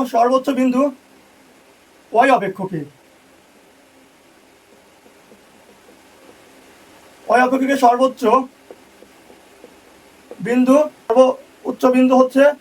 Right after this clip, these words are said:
টু এবং ওয়াই অপেক্ষকে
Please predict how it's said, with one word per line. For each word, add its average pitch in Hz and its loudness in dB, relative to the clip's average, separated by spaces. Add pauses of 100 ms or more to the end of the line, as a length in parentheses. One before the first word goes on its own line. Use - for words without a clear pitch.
(460)
টু 247 -4 (220)
এবং 240 0 (680)
ওয়াই 226 0 (100)
অপেক্ষকে 262 0